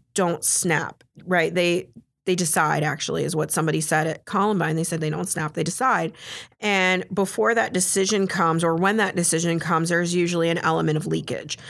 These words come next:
And so you can look at almost any shooting, and there are clear warning signs. Now, of course, hindsight is fifty fifty, um, but there's also been a number of instances where people took those warning signs very seriously and reported them and were able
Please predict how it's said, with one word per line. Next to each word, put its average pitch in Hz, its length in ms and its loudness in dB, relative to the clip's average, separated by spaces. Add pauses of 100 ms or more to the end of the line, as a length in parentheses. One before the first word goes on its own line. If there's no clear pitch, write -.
(260)
And 175 480 2
so 196 280 2
you 185 180 0
can 233 180 -2
look 208 160 0
at 196 140 2
almost 170 400 0
any 185 260 2
shooting, 170 640 -2
and 175 360 0 (140)
there 180 220 2
are 160 180 2
clear 226 640 0
warning 180 380 -2
signs. 175 300 -2
Now, 202 120 -2
of 220 60 -6
course, 233 220 0
hindsight 220 440 0
is 185 120 -2
fifty 175 240 -4
fifty, 170 460 -2 (440)
um, 175 340 0 (160)
but 220 220 -2
there's 214 160 2
also 208 260 2
been 220 160 2
a 196 60 2
number 185 240 2
of 185 100 0
instances 185 480 -2
where 175 140 0
people 196 400 -2
took 196 300 -2
those 180 280 0
warning 170 320 0
signs 160 300 0
very 175 300 2
seriously 180 640 0
and 160 100 0
reported 170 440 0
them 170 180 -2
and 165 140 0
were 165 160 0
able 165 340 0